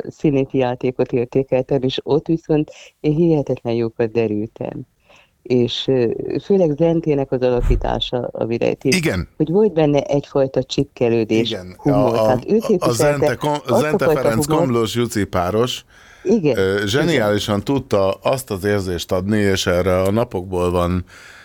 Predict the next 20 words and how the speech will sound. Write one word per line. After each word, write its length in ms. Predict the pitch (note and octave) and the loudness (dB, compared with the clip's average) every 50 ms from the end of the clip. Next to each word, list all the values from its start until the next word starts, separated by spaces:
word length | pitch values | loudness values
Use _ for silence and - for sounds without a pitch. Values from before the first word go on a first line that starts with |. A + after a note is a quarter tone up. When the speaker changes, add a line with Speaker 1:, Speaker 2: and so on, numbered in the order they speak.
| - _ - | -20 _ -12
Speaker 2:
ö, 300 | - - D#2+ D#2+ E2+ E2+ F2 | -4 -2 0 2 2 0 0
konkrét 400 | - B2+ B2+ A2+ - F#2+ F2+ F2 | 0 -2 -2 -2 -2 -2 -2 -2
példám, 540 | - - F#2 F2 E2+ E2+ E2+ E2 E2 E2 E2+ | -2 -2 0 0 0 0 0 0 0 0 0
amikor 400 | E2+ E2+ E2+ E2 - - E2+ E2 | 0 0 0 -2 0 -2 -2 0
egy 160 | E2 E2 - | 0 -2 -4
huszonéves 800 | - - F#2+ - - E2+ E2 E2 E2+ E2 E2 D#2+ E2+ E2 - - | -4 -4 -4 -4 -2 -2 0 0 0 0 0 0 0 -2 0 0
leányzóval 720 | F#2+ F2+ F2+ F2 F2 F2 F2 E2+ F2+ F2 E2 E2+ E2 E2 | 0 0 0 0 -2 -2 -2 -2 -2 -2 -2 -2 -2 -2
ültünk 460 | F2 F2 F2 E2 - E2+ E2+ E2+ - | -2 -2 -2 -2 -2 -4 -4 -2 -2
itt, 180 | - D#2 - - | -4 -4 -2 -2
és 320 | E2+ E2 - - - G#2 G2 | -2 -2 -2 -4 -4 -4 -2
néztünk 560 | G2 G2+ G2+ G2 F#2 F#2 - - F2+ E2+ - | 0 2 2 2 2 0 -2 -2 -4 -2 0
ilyen 200 | - E2+ E2 E2+ | 0 0 2 0
szomszédok 540 | E2+ - G#2 G2 F#2+ - F#2 F2 E2+ E2+ - | 0 0 0 -2 0 0 0 0 0 0 0
epizódokat, 760 | G2 F#2+ - G2+ F#2+ G2 G2+ G#2 G#2 G#2+ - B2 B2 A#2+ - - - - - - - - - - - - - - - - - _ _ _ - | -2 -2 -2 0 0 2 2 2 2 2 0 0 -2 -2 -6 -18 -20 -20 -20 -20 -20 -20 -20 -20 -20 -20 -20 -20 -20 -20 -20 _ _ _ -10
hogy 360 | - - D3+ D3+ C3+ - - - | -4 -2 -2 0 0 -2 -2 -2
neki 360 | - B2+ C#3 D#3+ - - A#2+ | 0 0 0 0 0 0 0
is 140 | A2 G#2 - | 0 2 2
az 160 | A2 F#2+ E2 F2+ | 0 0 0 0
jutott 320 | F#2 - F2+ E2+ - - | -2 0 0 -2 0 0
eszébe, 640 | E2+ D#2+ - - D2 C#2 C#2+ C#2 C#2+ D2+ D2+ D2 | 0 0 0 0 0 2 2 2 2 2 2 2